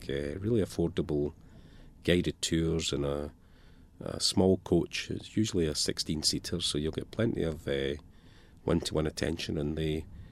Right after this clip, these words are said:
travel around Scotland, and they'll organise stopovers and accommodation. So check out Rabbie Tours online, and I'll leave a link to their website on the show notes.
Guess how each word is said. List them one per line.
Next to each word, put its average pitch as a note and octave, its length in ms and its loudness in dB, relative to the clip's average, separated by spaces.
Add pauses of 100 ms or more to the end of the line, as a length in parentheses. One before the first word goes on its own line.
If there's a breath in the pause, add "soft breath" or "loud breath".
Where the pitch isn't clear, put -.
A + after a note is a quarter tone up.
(200 loud breath)
travel F#2+ 380 2
around D#2 260 0
Scotland, D#2+ 540 -2
and D#2+ 120 -2
they'll D#2+ 160 0
organise D#2+ 640 0 (420 loud breath)
stopovers D#2+ 680 0
and D2 80 -4
accommodation. D2+ 720 -2
So D2 280 -2 (720 loud breath)
check - 260 2
out - 120 4
Rabbie E2 260 4
Tours E2 360 -2
online, D#2 520 -2 (420)
and E2 100 -2
I'll E2+ 120 2
leave F#2+ 220 2
a D#2 240 -2 (100)
link D#2+ 280 -2
to - 120 -2
their D2+ 300 0 (840 loud breath)
website - 580 2 (100)
on D2+ 400 -2
the D#2 240 -6
show - 260 0
notes. - 420 0